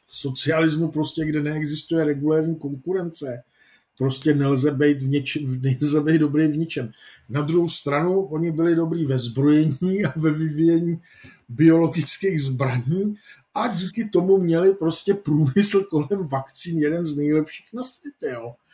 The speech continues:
Jako, takže jejich fanatismus, já bych se Sputniku nebál prostě. A myslím si, že opravdu jde jenom v tuhle chvíli o politiku, ale na druhou stranu, jestliže nám jako nedodají deset, jestliže nám jako nedodají milion dávek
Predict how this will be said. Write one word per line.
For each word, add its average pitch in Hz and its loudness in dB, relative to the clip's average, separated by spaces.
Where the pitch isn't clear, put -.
Jako, 120 -6
takže 135 -2
jejich 160 2
fanatismus, 160 -4
já 151 0
bych 208 -2
se 226 0
Sputniku 214 -6
nebál 160 -2
prostě. 127 -8
A 143 -6
myslím 175 2
si, 202 0
že 196 6
opravdu 202 2
jde 151 6
jenom 165 2
v - -10
tuhle 170 -2
chvíli 180 0
o 131 -2
politiku, 151 -2
ale 156 0
na 170 2
druhou 185 0
stranu, 202 0
jestliže 160 0
nám 175 -2
jako 165 -2
nedodají 156 2
deset, 147 -2
jestliže 147 -4
nám 151 -6
jako 151 -6
nedodají 151 -2
milion 147 0
dávek 139 -4